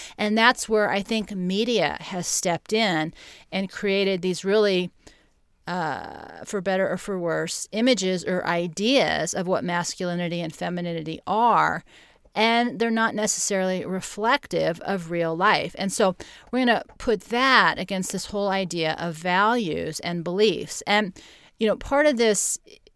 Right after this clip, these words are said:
is important because, you know, a lot of what is being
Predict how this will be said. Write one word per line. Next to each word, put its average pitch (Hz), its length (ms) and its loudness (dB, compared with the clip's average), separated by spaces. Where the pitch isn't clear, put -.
is 208 280 2
important 190 800 -4
because, 208 840 0
you 220 180 0
know, 196 160 4
a 208 120 2
lot 254 320 8
of 277 240 4
what 196 560 0
is 190 280 -4
being 185 640 -4